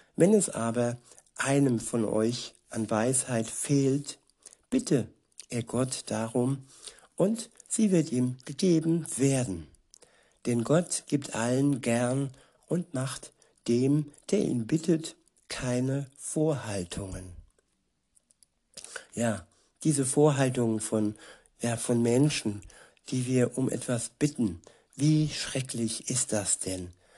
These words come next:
Wenn ich dann genau weiß, wenn ich jetzt die, den oder die um dieses oder jenes bitte und dann bekomme ich riesengroße Vorhaltungen erstmal um die Ohren geworfen.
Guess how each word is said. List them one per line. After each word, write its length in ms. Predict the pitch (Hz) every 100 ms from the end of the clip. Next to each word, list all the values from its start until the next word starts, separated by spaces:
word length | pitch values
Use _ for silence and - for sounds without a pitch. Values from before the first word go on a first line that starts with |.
| - _
Wenn 160 | 110 127
ich 140 | 123
dann 220 | 120 120
genau 420 | 117 117 127 147
weiß, 520 | 131 123 131 127 - -
wenn 160 | 123
ich 200 | 123 120
jetzt 380 | 127 113 - - - - _ _
die, 280 | 147 135 135
den 560 | 139 127 127 143 139 -
oder 380 | - 117 107 101 -
die 360 | 131 139 143 131 -
um 160 | - 117
dieses 480 | 139 147 139 131 -
oder 120 | 120
jenes 420 | 117 120 135 127
bitte 440 | - 131 131 131 127 - - - -
und 280 | 180 202 147
dann 160 | 143
bekomme 400 | 135 131 147 143
ich 200 | 127 -
riesengroße 720 | 139 147 147 117 117 127 131
Vorhaltungen 800 | 127 - 156 135 110 107 113 117
erstmal 380 | - 120 - 123
um 100 | 113
die 100 | 117
Ohren 280 | 113 123 120
geworfen. 640 | 117 117 120 123 139 127